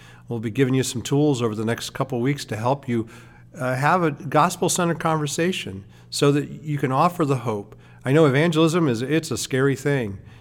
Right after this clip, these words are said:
and, and witnessing, and, and as soon as anybody talks about that, man, it's crickets and people wanna run. But we wanna equip you to do that because your story matters and you can make a difference in the life of those that are around you. And for us as a church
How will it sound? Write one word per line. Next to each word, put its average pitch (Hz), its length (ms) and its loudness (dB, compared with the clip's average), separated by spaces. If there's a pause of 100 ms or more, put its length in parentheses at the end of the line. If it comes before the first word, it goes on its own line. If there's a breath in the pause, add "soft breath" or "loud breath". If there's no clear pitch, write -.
(140 loud breath)
and, 120 260 -4
and 123 280 -4
witnessing, 147 640 2
and, 107 160 -4 (260 loud breath)
and 120 100 -4
as 113 80 -4
soon 151 140 0
as 135 80 2
anybody 139 260 2
talks 151 360 0
about 113 240 -2
that, 113 200 -4
man, 123 240 -2
it's 117 160 -4
crickets 143 460 -2
and 104 120 -6
people 127 240 -4
wanna 117 220 -2
run. 113 400 -2 (380 loud breath)
But 143 80 2
we 180 80 8
wanna 220 200 6
equip 180 320 0
you 127 100 2
to 104 100 -4
do 139 200 0
that 104 300 -6
because 117 320 -2
your 185 120 2
story 170 400 0
matters 120 500 -2
and 117 100 -4
you 147 120 -2
can 135 200 -2
make 135 200 -4
a - 20 -4
difference 113 460 -6
in 117 80 -6
the 110 80 -6
life 117 300 -4
of 104 80 -10
those 110 220 -6
that 104 100 -12
are 107 60 -8
around 113 340 -4
you. 107 180 -14 (280)
And 165 220 2
for 170 180 4
us 175 220 4
as 143 200 0
a 120 60 -2
church 196 720 0